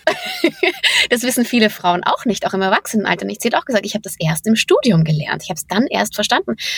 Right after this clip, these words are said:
Wenn du das nicht studierst, dann f-, f-, beschäftigst du dich meist gar nicht damit. Das ist jetzt nur ein Beispiel, ne? Aber wirklich seinen Körper zu verstehen. Ich meine, gerade in der Jugend, wo sich dein Körper vom Kind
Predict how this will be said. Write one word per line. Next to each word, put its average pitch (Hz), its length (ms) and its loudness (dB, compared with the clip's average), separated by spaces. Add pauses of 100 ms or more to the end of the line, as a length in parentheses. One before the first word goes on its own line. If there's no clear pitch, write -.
(160)
Wenn 214 120 2
du 208 60 4
das 202 100 2
nicht 208 160 2
studierst, 320 560 0
dann 196 120 -4
f-, - 160 -12
f-, - 340 -12
beschäftigst 294 440 2
du 233 40 2
dich 185 200 -2
meist - 260 -2
gar 147 120 0
nicht 160 180 -4
damit. - 220 -10 (240)
Das 190 80 0
ist - 20 6
jetzt 214 140 4
nur 208 140 4
ein 196 180 0
Beispiel, 196 520 0
ne? 202 140 -2 (340)
Aber 214 260 2
wirklich 247 300 -2
seinen 190 200 0
Körper - 320 -2
zu - 120 -8
verstehen. 190 420 -4 (280)
Ich 220 120 -4
meine, 208 120 4
gerade 220 280 2
in 214 80 4
der 208 100 6
Jugend, 220 380 2
wo 208 140 2
sich 208 160 0
dein 185 160 0
Körper 220 360 2
vom 185 240 -4
Kind 233 400 0